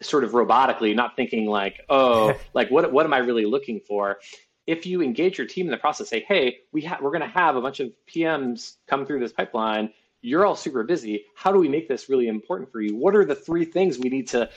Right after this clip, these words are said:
Speaker 1: know, and how are we gonna assess them?" All of a sudden, your team's gonna
Speaker 2: Yeah.
Speaker 1: wake up and go, like, "Wait a second, like, h-, like, this is a great question.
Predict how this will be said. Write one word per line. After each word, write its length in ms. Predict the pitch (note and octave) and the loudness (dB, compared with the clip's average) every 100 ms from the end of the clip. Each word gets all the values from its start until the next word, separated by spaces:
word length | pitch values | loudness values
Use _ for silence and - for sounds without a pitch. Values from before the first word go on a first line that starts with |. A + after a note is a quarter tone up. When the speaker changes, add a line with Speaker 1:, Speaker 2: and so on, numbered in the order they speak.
| - | -6
Speaker 1:
know, 220 | A#2+ F3 D3 | 2 4 4
and 100 | A2+ | 0
how 140 | D3+ | -2
are 100 | F3 | -2
we 120 | D3+ | 0
gonna 200 | B2+ B2 | -2 -4
assess 340 | A2 - G2 - | -4 -4 -6 -6
them?" 280 | G#2+ G#2 G#2+ _ _ | -8 -6 -8 _ _
All 120 | - | -8
of 80 | G3+ | -4
a 40 | F3+ | 0
sudden, 240 | G3+ D#3+ | 0 2
your 120 | C#3+ | 2
team's 240 | E3 A#3 C#3+ | 2 2 2
gonna 200 | A2 G#2+ | 2 2
Speaker 2:
Yeah. 80 | |
Speaker 1:
wake 240 | A#2 - - | -2 -4 0
up 280 | F#3+ C3+ - | 0 0 -2
and 100 | B2+ | 0
go, 80 | |
like, 220 | C3+ A#2+ F3 | 2 0 2
"Wait 160 | G#3 | 0
a 40 | E3 | 0
second, 360 | B2 - G#2+ | -6 -8 -12
like, 180 | A#2 G#2+ _ - | -14 -20 _ -14
h-, 100 | - | -10
like, 340 | D3 C3+ B2+ B2 | -4 -4 -4 -2
this 180 | G3+ D3+ | -2 -2
is 40 | |
a 60 | C3 | -4
great 220 | D3 - | -4 -4
question. 280 | G3 - | -6 -4